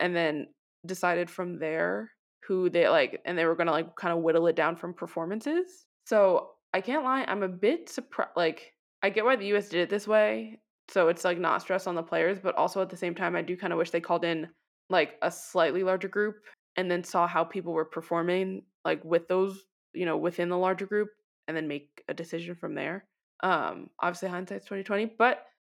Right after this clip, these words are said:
uh, we got a twenty-three person roster, just rolling off names. Uh, for goal-, goalkeepers, we got Aubrey Kingsbury, Casey Murphy, and Alyssa Nair. For defenders, we got Alana Cook,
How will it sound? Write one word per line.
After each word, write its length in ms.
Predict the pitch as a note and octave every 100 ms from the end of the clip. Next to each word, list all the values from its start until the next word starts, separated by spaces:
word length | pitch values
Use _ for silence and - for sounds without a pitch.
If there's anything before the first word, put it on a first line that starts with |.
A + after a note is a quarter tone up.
| _
uh, 80 | F#3+
we 80 | G3+
got 120 | G3+
a 40 |
twenty-three 320 | G3+ B3+ C4 B3
person 280 | B3+ B3
roster, 460 | G#3+ A3 A3+ A#3 B3+ - -
just 360 | G3+ F#3+ - - -
rolling 320 | - F#3 F#3 F#3
off 160 | F#3+
names. 480 | F#3+ F#3 F#3 F#3+ - _ _ _
Uh, 160 | G3 F#3+
for 140 | F#3+
goal-, 340 | F3+ G#3 - - G#3+
goalkeepers, 500 | G3+ - F#3 G#3 G3
we 60 |
got 220 | F3 - - F3+
Aubrey 200 | F3+ E3+
Kingsbury, 640 | A3+ A3 G3+ G3+ G3+ G#3 - _ _
Casey 280 | - A#3+ G#3
Murphy, 280 | F#3+ F3+ F3+
and 100 | E3+
Alyssa 240 | F3 F3+
Nair. 540 | F#3 F3+ F3+ F3 F3+ _ _ _ -
For 80 |
defenders, 560 | E3+ G#3 G3+ G3+ G3 F#3+
we 80 | F#3
got 160 | E3+ -
Alana 340 | F3+ F3+ E3+
Cook, 360 | - F#3 F3+